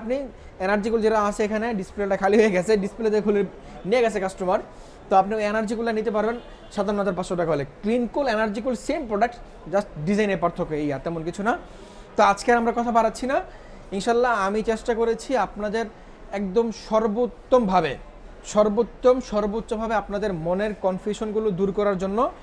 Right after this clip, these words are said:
তো একটা ভিডিওতে আসলে অনেক কথা বলে সব কিছু শেষ করা যাবে না, আপনি ডিরেক্টলি আমাদের শপে আসেন, আপনার যদি others কোনো কোশ্চেন থাকে আমরা আপনাকে ডিরেক্টলি কোম্পানির সাথে কমিউনিকেট করিয়ে আপনার সমস্ত কোশ্চেনের আনসারগুলো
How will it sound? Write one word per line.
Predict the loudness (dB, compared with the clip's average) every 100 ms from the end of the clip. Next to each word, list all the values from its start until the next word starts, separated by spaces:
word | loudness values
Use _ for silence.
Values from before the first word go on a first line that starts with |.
| -18 -18 -18 -2
তো | 0 0
একটা | 2 0 2
ভিডিওতে | 2 4 2
আসলে | 2 0 0
অনেক | -2 -4 -6
কথা | -4 2 2
বলে | 2 0 -6 -18 -20 -16 -6
সব | -4 -4
কিছু | -8 -6
শেষ | -6 0
করা | 0 2
যাবে | 0 0
না, | -2
আপনি | -4 -6
ডিরেক্টলি | -2 -2 0 -2
আমাদের | -2 -6
শপে | -6 -2 -2 -2
আসেন, | -2 -6 -6 -18 -18 -12 -10
আপনার | -6 -4
যদি | 0 0 0
others | -2 -4
কোনো | -6 -4
কোশ্চেন | -4 -4 -4 -2
থাকে | -2 -2 -2
আমরা | -4 -4
আপনাকে | -4 -4 -2
ডিরেক্টলি | -2 -4 -4 -4
কোম্পানির | -4 -4 -6 -4
সাথে | -6 -4
কমিউনিকেট | -4 -4 -2 -4 -4
করিয়ে | -2 0 -2 -6 -18 -14 -10
আপনার | -6 -6 -4
সমস্ত | -4 -4 -6 -8 -6
কোশ্চেনের | -6 -4 -2 -2
আনসারগুলো | -2 -4 -2